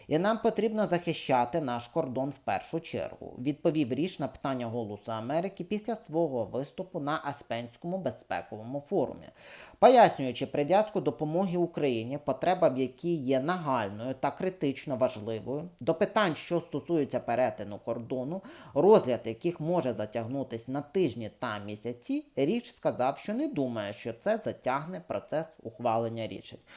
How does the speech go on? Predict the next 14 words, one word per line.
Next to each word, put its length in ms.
Ну, 100
звичайно, 500
це 180
не 160
затягне 640
процес, 500
якщо 460
демократи 640
повністю 500
погодяться 680
на 320
всі 520
ті 280
вимоги, 680